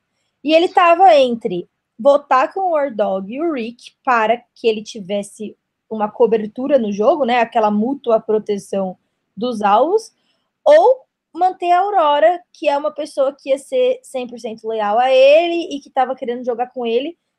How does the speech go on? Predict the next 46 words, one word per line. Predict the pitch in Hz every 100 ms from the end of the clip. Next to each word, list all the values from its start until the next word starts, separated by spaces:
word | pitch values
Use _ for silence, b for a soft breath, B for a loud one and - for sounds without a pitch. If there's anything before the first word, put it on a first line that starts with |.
| _ -
e | 247
ela | 240
demonstrou | 240 254 254 262 - 240
isso | 247 262
através | 254 254 233 240 208
da, | 214 220 220
da, | 202 214 202
da | - 214
entrega | 226 226 214 220
da | 220
vantagem. | 214 269 277 202 185 196 269 - _ _ _
Então, | - 247
eu | 262
acho | 269 -
que |
esse | 285 -
foi | 285
um | 285
ponto | 294 285 294
central | 302 294 277 262
do | 311
jogo, | 330 269 247
que | - 254
envolve | 233 226 220
aí | 220 214
a, | 220 - _ -
a |
Aurora, | 208 226 202 202 233
né, | 226 202 220 208 - - _ -
é, | 220 196 190 185 -
a, | 202
essa | 220 214
decisão | 226 220 220 214 214 233
da | 233
Aurora | 226 214 208
de | 196
entregar | 208 214 208 196 196 - _ _ _ _ _ _ -
essa | 233 247
vantagem | 220 226 214 208 226
pra | 220 233
ele. | 190 170 180
Você | 240 -
acha | 254 247 269 -
que | -
isso | 240 - 247
teve | - 233 247 254 311